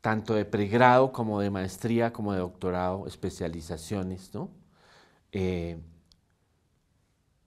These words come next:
que están muy ligadas y obedecen mucho a estas líneas internacionales, ¿no? Bolonia, la ocde. Y uno esperaría que la Universidad Nacional no fuera tan obediente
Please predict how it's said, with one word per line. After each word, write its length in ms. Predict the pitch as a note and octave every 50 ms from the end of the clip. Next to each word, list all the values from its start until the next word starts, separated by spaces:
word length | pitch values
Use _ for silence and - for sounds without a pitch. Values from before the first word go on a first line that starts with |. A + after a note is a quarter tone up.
| _ _ - _ _
que 140 | - D3
están 320 | B2 - - - C#3+ C3+ C#3+
muy 140 | D3 D3 D3
ligadas 480 | C#3 D3 C#3+ B2+ C3+ C3+ C#3+ C#3 C#3+ C#3+
y 40 |
obedecen 460 | C3 A2+ G#2+ G#2 G2+ G2+ - A#2+ A#2+ B2
mucho 520 | B2+ C3+ C3 B2 - - D3 C3+ - - -
a 380 | B2+ A#2+ C#3 D3 D3+ D3+ - - - - - - - - - - - - -
estas 340 | B2 - - C#3 C3+ A2
líneas 380 | B2+ C#3 B2+ B2+ B2+ B2 B2 B2
internacionales, 1000 | A2+ G2+ - A2 F#2+ F#2 G2 F#2 F2+ - G#2 F#2 F#2 G#2+ G#2 G2+ G2 G2 - -
¿no? 140 | A2 B2 D#3
Bolonia, 920 | C#3 G#2 G2+ G2 G#2 G#2+ A2 A2 G#2+ G#2 G#2 G#2 G2+ G2 G2 G2 F#2+ F#2
la 200 | F#2 F2+ F#2+ G2
ocde. 680 | G2 G2+ G#2+ A2 A2 G#2+ F#2 E2 F#2+ G#2 G2 G#2 G#2 G2+ - - - - - - - - - - - - - - - - - - - - - - - - - - _ _ _ _ _ _ _ _ _ _ _ _ _ _ _ _ _ _ _ _ _ _ _ _
Y 160 | - E3 D3 C#3+
uno 120 | D3+ F3+
esperaría 420 | F3+ - - E3+ C3 A#2 A#2+ A#2+ A#2+
que 80 | C3+
la 100 | E3 D#3+
Universidad 380 | D3 C3 A2+ G#2 - - G#2+ A#2
Nacional 380 | C#3+ D3 - C3+ A2+ A2+ A#2
no 80 | A#2+ B2+
fuera 280 | B2 D3 C3+ C#3+ D3 D3
tan 160 | B2 A2+ A2
obediente 840 | G#2+ G2 F#2+ F#2 F#2+ F#2+ A2 C3+ D3+ D3 C#3 - - A#2+ G2+ G2 A2+